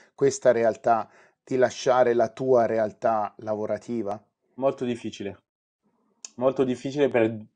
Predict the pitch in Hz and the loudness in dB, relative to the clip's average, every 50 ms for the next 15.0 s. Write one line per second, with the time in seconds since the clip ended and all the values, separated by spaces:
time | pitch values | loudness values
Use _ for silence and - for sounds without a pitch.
0 | _ _ _ _ 127 113 113 117 123 131 - - 143 127 - 113 107 107 107 - | _ _ _ _ -4 -2 0 2 2 2 2 -2 -8 -8 -6 -8 -8 -8 -8 -10
1 | 110 110 110 - _ _ _ _ _ _ _ _ _ _ _ _ _ _ 117 117 | -10 -12 -12 -16 _ _ _ _ _ _ _ _ _ _ _ _ _ _ -10 -10
2 | 113 117 - 127 139 156 165 165 147 131 120 117 113 - _ - 123 113 110 110 | -10 -6 -4 -2 0 2 2 4 4 4 2 0 -2 -6 _ -2 2 2 4 4
3 | 107 107 104 104 101 101 101 101 98 98 98 98 98 95 98 - - - - _ | 4 2 2 0 0 0 0 -2 -2 -4 -6 -10 -12 -14 -14 -16 -20 -20 -20 _
4 | 101 _ - _ _ _ _ _ _ _ _ _ _ _ _ - _ _ _ _ | _ _ -20 _ _ _ _ _ _ _ _ _ _ _ _ -20 _ _ _ _
5 | _ _ _ _ _ _ _ _ - 135 135 131 127 117 - 135 123 - - _ | _ _ _ _ _ _ _ _ -2 2 2 2 2 2 -2 -2 -2 -2 -2 _
6 | 143 135 135 135 147 139 143 147 143 131 123 131 123 - - 143 - 131 127 123 | 8 8 10 10 8 6 4 2 2 2 2 2 2 0 0 -4 -2 -2 -2 -2
7 | - - 117 110 104 104 104 104 101 107 107 107 101 107 104 - - 117 110 107 | -2 0 0 2 2 2 0 0 -2 -2 -2 -2 -2 -4 -6 -6 -8 -4 -2 -2
8 | 104 104 - - - 95 - - - - - - 117 - 110 101 104 - - 110 | -2 -2 -4 -6 -6 -6 -6 -6 -10 -8 -8 -8 -8 -8 -10 -12 -12 -10 -8 -6
9 | 104 104 101 107 127 147 151 - _ _ _ _ _ _ _ _ _ _ 117 113 | -6 -6 -4 -4 -4 -6 -6 -10 _ _ _ _ _ _ _ _ _ _ -8 -6
10 | 120 120 120 123 127 127 - 131 107 113 113 113 113 110 107 107 107 101 - 113 | -6 -6 -4 -4 -4 -2 -2 -4 -2 -2 -2 -2 0 -2 -2 -2 -4 -8 -8 -8
11 | 104 104 101 104 107 101 95 92 101 95 98 98 95 95 95 95 95 90 - - | -6 -6 -6 -6 -6 -8 -6 -8 -10 -8 -8 -8 -10 -10 -10 -10 -10 -10 -10 -12
12 | - - - - - - - - 98 98 98 101 - - 110 107 104 - - 135 | -14 -16 -16 -16 -16 -14 -10 -8 -8 -8 -8 -10 -8 -6 -6 -6 -6 -6 -6 -8
13 | 131 - 127 110 - 123 117 117 113 113 113 113 113 101 101 98 95 113 113 - | -4 -2 -2 -2 -2 0 2 4 4 4 2 0 0 0 0 0 0 -4 -6 -6
14 | 104 95 110 - - 113 104 98 - 107 107 110 - 110 107 107 104 104 104 | -6 -6 -6 -6 -4 -6 -6 -4 -4 -4 -4 -4 -6 -6 -4 -2 -2 -2 -4